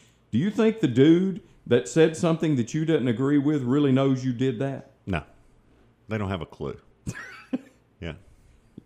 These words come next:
Speaker 1: You think the stock market knows you're mad at it?
Speaker 2: No.
Speaker 1: Huh?
Speaker 2: Nor does it care. <laughs>
Speaker 1: I'm afraid not.
Speaker 2: Mm-hmm.
Speaker 1: I'm afraid not. You need to be making business decisions that are best for you
Speaker 2: Mm-hmm.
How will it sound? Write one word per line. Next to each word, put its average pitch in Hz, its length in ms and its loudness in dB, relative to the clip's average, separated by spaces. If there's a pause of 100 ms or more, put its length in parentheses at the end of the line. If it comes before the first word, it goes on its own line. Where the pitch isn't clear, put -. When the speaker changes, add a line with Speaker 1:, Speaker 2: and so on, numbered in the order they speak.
(100)
Speaker 1:
You 160 140 0
think 196 180 0
the 131 80 -2
stock 143 380 -2
market 131 300 -4
knows 117 260 0
you're 113 100 0
mad 117 300 -2
at 123 180 -8
it? - 140 -16 (760)
Speaker 2:
No. 104 320 0 (640)
Speaker 1:
Huh? 147 280 2 (220)
Speaker 2:
Nor 139 180 2
does 131 180 0
it - 120 -6
care. - 440 -2
<laughs> - 40 -16
Speaker 1:
I'm - 400 -14 (100)
afraid 135 280 -12
not. 123 380 -12 (100)
Speaker 2:
Mm-hmm. 95 260 -8 (640)
Speaker 1:
I'm 92 80 -10
afraid 135 320 -10
not. 139 300 -10 (340)
You 113 140 2
need 190 120 2
to 147 60 -8
be 104 120 0
making 90 380 -4
business 92 380 -6
decisions 82 540 -10
that 76 180 -8
are 73 60 -8
best 90 340 -8
for 71 140 -12
you 107 440 -2
Speaker 2:
Mm-hmm. 87 180 -16